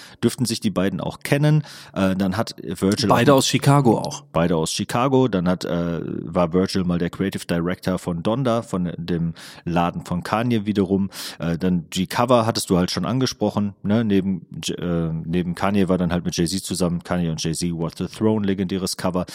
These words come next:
Speaker 1: wo er als Artdirektor oder so, glaub ich, mit beteiligt war. Äh, A$ap Rocky Cover gibt's ganz, ganz viele Rap-Covers, die auf Virgil Abloh zurückgehen. Äh,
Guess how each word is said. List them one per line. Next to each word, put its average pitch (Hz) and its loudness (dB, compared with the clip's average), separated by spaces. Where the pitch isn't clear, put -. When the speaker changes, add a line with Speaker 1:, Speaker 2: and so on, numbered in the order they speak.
Speaker 1:
wo 90 2
er 87 2
als 85 -6
Artdirektor 87 -4
oder 82 -2
so, 82 -4
glaub 85 -2
ich, - -6
mit 90 -4
beteiligt 107 -4
war. 92 -2
Äh, 85 0
A$ap - 0
Rocky 101 4
Cover 90 2
gibt's - -2
ganz, 127 2
ganz 120 2
viele 107 4
Rap-Covers, 104 0
die 95 0
auf 87 -4
Virgil 95 0
Abloh 135 4
zurückgehen. 143 0
Äh, 104 2